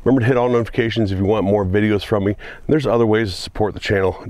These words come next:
down below. Let's get into the light and let's go through some history here. So we're gonna first take a quick look at the O G, the ProTac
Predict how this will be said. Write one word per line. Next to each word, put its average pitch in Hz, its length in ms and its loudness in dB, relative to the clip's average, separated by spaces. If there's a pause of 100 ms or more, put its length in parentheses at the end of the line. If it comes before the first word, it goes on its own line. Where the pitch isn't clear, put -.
down 92 280 0
below. 107 360 0
Let's 123 240 0
get 120 200 -2
into 110 420 0
the 92 120 -2
light 123 600 0
and 165 260 0
let's 147 260 0
go 135 220 2
through 123 280 2
some 104 440 0 (380)
history 117 680 0
here. 95 400 0
So - 380 -2 (340)
we're 120 160 0
gonna 131 200 2
first - 520 -2 (360)
take 139 180 0
a 110 60 0
quick - 340 -2
look 123 320 2 (180)
at 98 380 -2 (340)
the 110 600 2 (560)
O 123 160 4
G, 110 400 0 (160)
the 98 160 2
ProTac - 760 -2